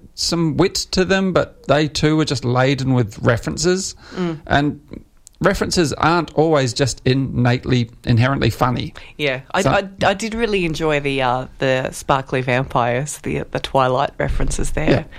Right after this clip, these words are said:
Speaker 2: They were good.
Speaker 1: Yeah. Yeah, yeah, yeah. I mean, there's, yeah, there's some funny stuff, but I think a bit, bit overdone, a bit overlong. This was
Speaker 2: Yeah, it was. It was almost two hours, which
Speaker 1: Yeah.
Speaker 2: is very long for, you know, a kids' film.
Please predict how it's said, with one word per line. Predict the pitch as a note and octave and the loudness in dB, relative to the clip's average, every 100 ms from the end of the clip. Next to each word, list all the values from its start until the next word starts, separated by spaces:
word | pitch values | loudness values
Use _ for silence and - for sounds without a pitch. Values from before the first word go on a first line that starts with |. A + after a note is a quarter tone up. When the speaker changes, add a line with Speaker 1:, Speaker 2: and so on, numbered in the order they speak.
| - | -6
Speaker 2:
They | - | 0
were | A#3 | 0
good. | C#3+ - E4+ | -2 -2 -2
Speaker 1:
Yeah. | G3+ - - - | -2 -8 -6 0
Yeah, | F#3+ A#2+ A#2 - F#3+ - | 2 2 -2 -2 -2 2
yeah, | C3 - - - - | 0 0 -10 -16 -4
yeah. | G#3+ F3+ D#3+ | 2 2 2
I | |
mean, | G#3+ G#3+ | 0 0
there's, | G#3 F#3 | 0 0
yeah, | A#2 A2+ - - | 0 -2 -12 -6
there's | D3 | -2
some | - | -2
funny | D3+ G3+ F3 | 0 2 2
stuff, | C3+ C#3+ B2 - | 2 0 0 0
but | B2 | -2
I | B1+ A1 B2+ | 0 0 2
think | D3 A#2 - - - | 0 -2 -6 -12 -2
a | A#2+ | -2
bit, | - B2 - - | 2 0 0 -2
bit | D3 | 2
overdone, | C3 B2 A2 B2 A#2+ B2 | 4 2 2 2 2 2
a | |
bit | G#2+ - | 0 0
overlong. | - B2+ A#2 A2+ A#2 A#2 D3+ A3 B3+ A3+ | 2 0 0 0 2 2 2 0 -4 -6
This | - - | -14 -6
was | C#3 A2 - - | -6 -6 -10 0
Speaker 2:
Yeah, | B3 F#3 | 2 2
it | D3+ | 2
was. | D#3 - F#3+ | 0 -2 -2
It | G3 | -2
was | B3+ | 2
almost | C#4 F3+ C#3+ | 2 0 -4
two | - C3+ | -4 0
hours, | B2 C3 A#2+ - | 2 0 -2 -2
which | - B2 | -2 0
Speaker 1:
Yeah. | |
Speaker 2:
is | D3 | 0
very | E3 E3+ C#3 A#2+ | 0 2 0 -4
long | C3 C3+ B2 | -2 -2 -2
for, | C3 C3+ B2+ C3 D3 | -6 -4 -4 -6 -12
you | C3 | -10
know, | C3+ C#3 - | -10 -12 -16
a | |
kids' | D3+ - C#3+ - | -12 -12 -12 -8
film. | D3 | -8